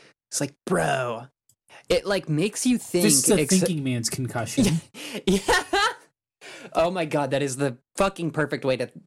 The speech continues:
Speaker 1: uh, talk about it. Like, and that's the thing, like, watching people just, like,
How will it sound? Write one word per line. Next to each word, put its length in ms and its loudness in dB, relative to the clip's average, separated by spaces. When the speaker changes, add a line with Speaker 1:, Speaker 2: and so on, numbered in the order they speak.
Speaker 1:
uh, 80 -10
talk 220 -4
about 240 -2
it. 60 -6
Like, 200 0
and 140 4
that's 160 -2
the 140 0
thing, 320 0
like, 180 -2
watching 400 0
people 380 0
just, 380 -4
like, 360 0